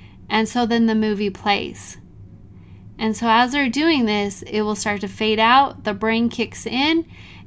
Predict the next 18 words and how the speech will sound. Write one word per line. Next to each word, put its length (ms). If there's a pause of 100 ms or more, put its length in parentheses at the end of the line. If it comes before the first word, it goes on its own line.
and 300
it 260
then 360
is 80
able 280
to 140
watch 340
the 120
show, 440
because 360
the 120
brain 560
really 540
wants 320
to 120
watch 420
this 160
show. 520